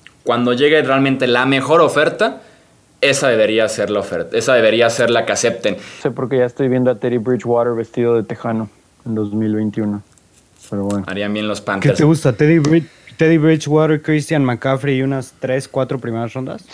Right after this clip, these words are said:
Speaker 1: Yo ni siquiera
Speaker 2: Es que,
Speaker 1: metería a
Speaker 2: ¿sabes qué? Ese es
Speaker 1: McCaffrey.
Speaker 2: un, exactamente, ese es un tema, porque, eh, si en mi afán de traer a Watson me deshago de lo otro bueno, pues hoy los tejanos nomás jugando en Carolina, ¿no?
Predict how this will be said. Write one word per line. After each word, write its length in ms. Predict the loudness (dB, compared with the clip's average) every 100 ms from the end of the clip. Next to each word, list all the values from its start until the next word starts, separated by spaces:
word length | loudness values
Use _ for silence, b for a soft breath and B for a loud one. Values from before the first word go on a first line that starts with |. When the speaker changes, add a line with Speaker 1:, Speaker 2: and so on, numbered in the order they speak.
| -10 -6
Speaker 1:
Yo 100 | -4
ni 60 | -4
siquiera 340 | -6 0 0
Speaker 2:
Es 140 | 0 0
que, 60 |
Speaker 1:
metería 160 | 2 2
a 40 |
Speaker 2:
¿sabes 180 | 0 2
qué? 80 | 0
Ese 0 |
es 40 | 0 -2
Speaker 1:
McCaffrey. 140 | -2
Speaker 2:
un, 100 | -4 -8 -20 _ _ _ _ _
exactamente, 680 | -6 -4 -4 -6 -4 -4 -2 -4
ese 20 |
es 80 | -2
un 140 | -2 0
tema, 340 | -4 -4 -4
porque, 520 | -4 -2 -2 -2 -4 _ _ -10
eh, 120 | -8
si 140 | -2 -2
en 120 | 0
mi 80 | -2
afán 380 | -2 -2 -2
de 120 | -4 -2
traer 340 | 0 0 2
a 80 | 0
Watson 520 | 0 -2 -2 -4 -2
me 100 | 0
deshago 380 | 0 0 0 0
de 120 | 0
lo 180 | 0 0
otro 280 | 0 -2 -2
bueno, 340 | 0 -2 -4
pues 200 | -4 -2
hoy 140 | 0 2
los 200 | 0 -2
tejanos 520 | -4 -4 -4 -6 -6
nomás 280 | -6 -6 -4
jugando 300 | -2 0 -2
en 60 |
Carolina, 400 | -2 0 0 0
¿no? 120 | -2